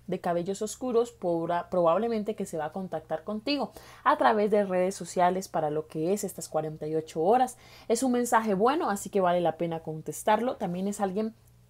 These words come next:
es una persona nueva, al parecer, mm, porque el paje siempre representa lo que apenas va a iniciar. Los que ya están saliendo, hablando con alguien, hay que tener mucho autocontrol. No puedes controlar los actos de los demás,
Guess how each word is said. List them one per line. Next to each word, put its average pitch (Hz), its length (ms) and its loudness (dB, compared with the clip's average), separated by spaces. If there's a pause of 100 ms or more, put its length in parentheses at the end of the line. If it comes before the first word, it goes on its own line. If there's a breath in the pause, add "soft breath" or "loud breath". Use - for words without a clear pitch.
(240)
es 226 260 -4
una 262 220 4
persona 220 340 2
nueva, 254 460 4
al 180 100 -4
parecer, 196 500 -2 (440 loud breath)
mm, 220 840 0 (260)
porque 285 220 2
el 320 80 2
paje 262 320 6
siempre 214 260 -2
representa 190 460 -2
lo 185 180 0
que 175 100 -10
apenas 180 440 -4
va 151 60 -4
a 151 40 -10
iniciar. 151 420 -12 (1600 loud breath)
Los 247 120 -8
que 233 100 -2
ya 240 80 4
están 254 240 -4
saliendo, 247 460 0
hablando 220 360 2
con 202 180 -2
alguien, 214 280 2
hay 214 120 2
que 233 100 -4
tener 214 200 0
mucho 214 280 -2
autocontrol. 185 720 0 (260 loud breath)
No 240 140 0
puedes 254 240 4
controlar 190 480 2
los 220 240 2
actos 214 340 -2
de 214 80 6
los 180 220 2
demás, 170 580 -2